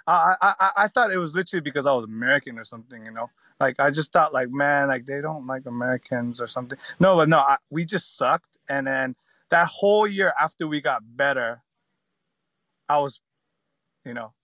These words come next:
getting more comfortable, uh, not comfortable, more, more confident.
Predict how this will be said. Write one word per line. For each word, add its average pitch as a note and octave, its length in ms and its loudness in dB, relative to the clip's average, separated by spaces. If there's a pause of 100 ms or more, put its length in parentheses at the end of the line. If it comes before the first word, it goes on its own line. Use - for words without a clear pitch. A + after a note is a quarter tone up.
(100)
getting D#3+ 360 -2
more F3 200 2
comfortable, C#3 840 0
uh, D#3+ 100 4
not F3+ 200 2
comfortable, C#3+ 440 -6
more, E3+ 260 0
more E3+ 140 0
confident. D3 560 -2